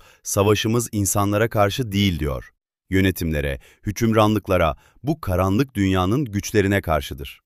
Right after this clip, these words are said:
Efesliler altı, ayet on iki. Zamanın sonuna dek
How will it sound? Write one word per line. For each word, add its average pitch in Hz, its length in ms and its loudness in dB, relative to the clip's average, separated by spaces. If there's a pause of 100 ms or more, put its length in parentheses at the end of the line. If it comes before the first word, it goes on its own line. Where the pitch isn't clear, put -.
(360)
Efesliler 95 680 0
altı, 85 440 0 (280)
ayet 101 420 2
on 98 120 -2
iki. 73 280 -10 (680)
Zamanın 135 540 2
sonuna 107 440 0
dek 78 260 -6